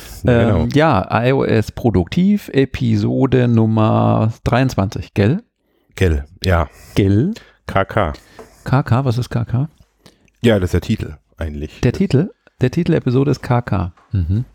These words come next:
Speaker 2: Aber nicht, aber nicht
Speaker 1: Dreiundzwanzig.
Speaker 2: K K jetzt.
Speaker 1: Nee, nicht K K. Nee, nee, Doppel, <laughs> Doppel, Doppel K.
Speaker 2: Double K. Ich muss mal zwischendurch trinken. Ich hoffe, das klappt mit dem Mikro.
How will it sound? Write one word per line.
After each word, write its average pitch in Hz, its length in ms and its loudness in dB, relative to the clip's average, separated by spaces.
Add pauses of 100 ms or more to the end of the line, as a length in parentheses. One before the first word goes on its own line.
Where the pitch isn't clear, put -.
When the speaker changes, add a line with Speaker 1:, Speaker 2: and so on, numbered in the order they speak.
(120)
Speaker 2:
Aber - 140 2
nicht, 120 220 2
aber 131 120 2
nicht 135 140 -2
Speaker 1:
Dreiundzwanzig. 107 60 -2
Speaker 2:
K 147 80 2
K 110 160 0
jetzt. 76 340 -4
Speaker 1:
Nee, 107 160 4
nicht 127 200 2
K 160 100 0
K. 85 220 -2
Nee, 107 100 -2
nee, 107 80 2
Doppel, 127 400 2
<laughs> - 40 0
Doppel, 127 380 2
Doppel 104 300 0
K. 92 420 -2 (640)
Speaker 2:
Double 117 220 0
K. 95 300 0 (760)
Ich - 100 -8
muss 117 140 0
mal 120 100 0
zwischendurch 117 320 -2
trinken. 117 240 0
Ich 87 80 2
hoffe, 110 100 2
das 104 120 0
klappt - 180 -4
mit 104 140 -6
dem 104 100 -2
Mikro. 104 320 -2